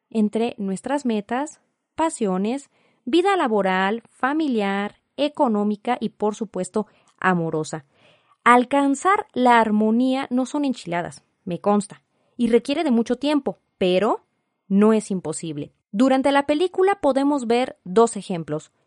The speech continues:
muy claros y muy concretos. Uno, la transformación de veintidós, y otro, cuando vemos a este administrador de fondos que ha perdido totalmente la noción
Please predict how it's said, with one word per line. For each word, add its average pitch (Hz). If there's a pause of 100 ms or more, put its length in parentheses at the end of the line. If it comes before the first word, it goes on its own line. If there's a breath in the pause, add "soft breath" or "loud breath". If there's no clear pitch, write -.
(120)
muy 339
claros 262
y 208
muy 220
concretos. 175 (320)
Uno, 359
la 220
transformación 214
de 294
veintidós, 302 (440)
y 220
otro, 277
cuando 214
vemos 247
a 233
este 277
administrador 220
de 294
fondos 247
que - (240)
ha 254
perdido 262
totalmente 262
la 226
noción 226